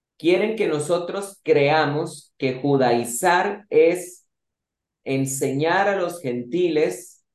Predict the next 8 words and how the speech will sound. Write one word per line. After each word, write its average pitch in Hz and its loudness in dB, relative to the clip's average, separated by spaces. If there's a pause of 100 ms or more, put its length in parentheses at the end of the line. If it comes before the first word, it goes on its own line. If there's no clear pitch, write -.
(120)
a 135 2
guardar 131 -2 (420)
mandamientos 135 -4
de 139 0
la 117 0
halajá. 117 -4 (1120)
La 196 2
halajá 190 0